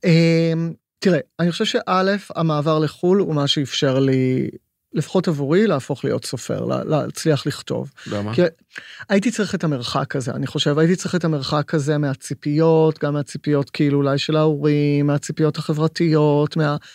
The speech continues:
Speaker 1: היכולת כזה סוג של לתת לעצמי דרור, להגיד, "אני עושה מה שבא לי, אני עושה את הבחירה <laughs> הבלתי אחראית", אה,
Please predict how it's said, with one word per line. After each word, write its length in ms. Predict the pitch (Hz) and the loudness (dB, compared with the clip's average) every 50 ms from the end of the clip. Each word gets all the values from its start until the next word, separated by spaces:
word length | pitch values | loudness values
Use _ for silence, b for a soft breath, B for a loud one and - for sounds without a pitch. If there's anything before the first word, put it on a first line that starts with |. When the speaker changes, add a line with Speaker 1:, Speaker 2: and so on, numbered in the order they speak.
| B B B B B | B B B B B
Speaker 1:
היכולת 340 | 190 170 165 - 220 226 220 | 0 0 2 2 0 0 0
כזה 220 | - 202 165 151 | -2 -4 -4 -4
סוג 240 | 147 - 170 151 - | -2 -2 -4 -2 0
של 160 | - 175 151 | 0 0 2
לתת 360 | 139 123 - - 156 143 - | 0 0 0 0 0 0 2
לעצמי 380 | 156 143 123 - - 143 143 135 | 0 -2 -2 -4 -4 -2 -2 -2
דרור, 380 | 123 143 139 151 151 147 147 | 0 0 2 2 4 4 4
להגיד, 540 | 147 135 131 131 139 156 156 151 151 151 151 139 - _ _ _ _ _ _ - | 2 2 0 0 2 2 4 4 4 4 2 0 -4 _ _ _ _ _ _ 0
"אני 140 | 160 160 160 | 2 4 4
עושה 280 | 156 143 - - 175 | 4 2 0 0 0
מה 120 | 165 165 156 | 0 0 -2
שבא 340 | - - 147 143 156 170 170 | -2 -4 -2 0 0 0 2
לי, 140 | 175 180 | 2 0
אני 100 | 165 151 | 0 -2
עושה 220 | 143 131 - 165 160 | -4 -4 -2 -2 -2
את 100 | 147 - | -2 -2
הבחירה 360 | 151 - - - 160 170 165 - | -8 -8 -2 0 2 2 2 2
<laughs> 20 | |
הבלתי 460 | 196 170 135 160 170 170 - 175 160 | 0 0 2 0 0 0 0 0 0
אחראית", 600 | 151 - - 165 160 143 127 151 147 147 151 - - B B B B B B B B B - | 0 0 0 0 0 0 0 0 0 -2 -2 -6 -16 B B B B B B B B B 0
אה, 480 | 160 156 151 143 143 139 139 139 135 | 2 4 4 4 4 2 2 0 0